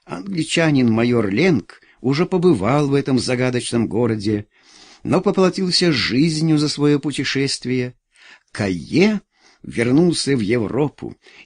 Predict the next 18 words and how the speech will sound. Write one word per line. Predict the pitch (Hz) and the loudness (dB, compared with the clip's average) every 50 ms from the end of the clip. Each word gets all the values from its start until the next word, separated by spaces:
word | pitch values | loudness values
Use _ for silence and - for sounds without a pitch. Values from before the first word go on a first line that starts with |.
| _ | _
и | - 147 151 | 2 2 2
привёз | - 143 139 131 123 135 170 185 170 - | 4 2 2 2 4 2 2 2 0 -2
с | - | -4
собой | - - 147 135 139 156 143 120 - - | -4 -4 -2 0 2 0 0 0 -2 0
интереснейший | 151 139 131 120 - 123 117 104 120 175 214 208 185 - - 175 156 135 - - - 117 104 | 2 2 2 2 2 0 0 2 2 2 2 2 0 0 2 2 2 2 2 0 0 -2 -2
путевой | - 110 104 - 98 90 95 117 131 131 | -2 -4 -6 -4 -6 -6 -4 -4 -2 -2
дневник. | 104 95 107 101 90 76 78 78 78 - - - _ _ _ _ _ _ _ _ _ - _ _ - | -2 0 -2 -2 -2 -4 -6 -8 -8 -10 -14 -20 _ _ _ _ _ _ _ _ _ -20 _ _ -6
Выдавая | - 117 139 160 156 160 170 170 165 156 | -4 0 2 2 4 4 4 4 2 2
себя | 160 156 151 143 160 156 | 2 0 2 2 2 2
за | 135 147 | 2 2
мусульманина, | 139 139 131 - 139 113 95 90 104 123 131 127 120 117 123 117 117 117 _ _ - - - - _ | 2 0 0 0 0 0 0 0 0 0 0 -2 -2 -4 -4 -6 -8 -10 _ _ -20 -20 -20 -20 _
Кае | - 117 123 139 143 147 156 151 | -2 0 0 2 4 4 4 4
не | 151 156 156 160 160 | 6 6 6 6 6
имел | 165 175 180 170 | 4 4 2 2
возможности | 156 165 160 139 147 165 170 165 147 151 151 151 - 160 143 | 2 0 0 0 2 2 2 2 2 0 -2 -2 -2 -4 -4
производить | - 143 143 139 127 117 123 135 131 135 147 143 - - _ | -2 0 0 0 0 0 -2 -2 -2 -2 -4 -6 -6 -10 _
астрономические | - 139 - - - 139 139 143 143 156 180 220 208 - 156 139 - - - 123 110 107 | -10 -10 -8 -6 -4 -2 0 0 0 2 0 0 0 -2 -2 -4 -4 -4 -2 0 0 0
наблюдения | 107 90 92 95 101 87 82 98 92 82 76 67 55 55 58 57 - | 0 0 -2 -2 -2 -2 -2 -4 -4 -4 -6 -8 -10 -10 -12 -16 -20